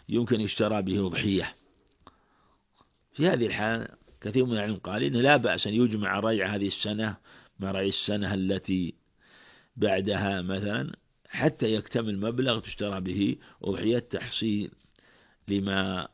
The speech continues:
أوصى به الموصي. قال رحمه الله: "عن عائشة رضي الله عنها: قالت: سمعت رسول الله صلى الله عليه وسلم <clears throat>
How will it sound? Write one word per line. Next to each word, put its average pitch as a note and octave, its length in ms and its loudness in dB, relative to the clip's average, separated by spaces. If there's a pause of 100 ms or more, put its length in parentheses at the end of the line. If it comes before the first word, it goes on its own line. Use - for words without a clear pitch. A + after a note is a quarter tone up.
أوصى G2+ 380 0
به F#2+ 440 0
الموصي. F#2+ 520 -4 (800)
قال C#3+ 260 4
رحمه B2+ 320 2
الله: A#2 180 2
"عن B2+ 120 -2
عائشة A#2 440 2
رضي G#2+ 220 0
الله F#2+ 320 -2
عنها: A#2 360 0 (600)
قالت: A2+ 260 0
سمعت A#2 420 0
رسول A2 460 0
الله A2 420 0
صلى G#2 300 -4
الله G2+ 460 -4
عليه F#2 640 -4 (500)
وسلم A#2 640 -2 (120)
<clears throat> - 300 -6